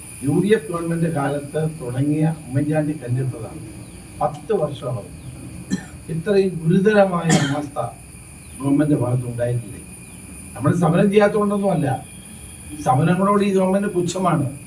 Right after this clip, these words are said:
വയനാട് മെഡിക്കൽ കോളേജ്, വയനാട് മെഡിക്കൽ കോളേജുകളിൽ ഒരു രോഗി വന്നാൽ ജില്ലാ ആശുപത്രിയിലേക്ക് റെഫർ ചെയ്തതേ കൽപ്പറ്റയിലേക്ക്. ഇതാണ് വയനാട് മെഡിക്കൽ കോളേജ്. എല്ലാ മെഡിക്കൽ കോളേജിലെയും ഒട്ടുമിക്ക, ഒട്ട്-, എല്ലാ സ്ഥിതി ഇതാണ്.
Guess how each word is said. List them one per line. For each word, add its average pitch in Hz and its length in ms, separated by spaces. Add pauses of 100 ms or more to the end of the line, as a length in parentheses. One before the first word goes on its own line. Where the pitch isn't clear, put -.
(1500)
വയനാട് 196 380
മെഡിക്കൽ 220 360
കോളേജ്, 156 360 (260)
വയനാട് 196 500
മെഡിക്കൽ 208 320
കോളേജുകളിൽ 208 540
ഒരു 175 180
രോഗി 180 380
വന്നാൽ 160 580 (260)
ജില്ലാ 214 320
ആശുപത്രിയിലേക്ക് 185 680
റെഫർ 160 160
ചെയ്തതേ 160 360 (440)
കൽപ്പറ്റയിലേക്ക്. 143 640 (840)
ഇതാണ് 160 420 (120)
വയനാട് 170 340
മെഡിക്കൽ 135 300
കോളേജ്. 113 420 (720)
എല്ലാ 285 260
മെഡിക്കൽ 254 300
കോളേജിലെയും 226 460
ഒട്ടുമിക്ക, 190 440 (160)
ഒട്ട്-, - 420
എല്ലാ 165 200
സ്ഥിതി 160 340
ഇതാണ്. - 340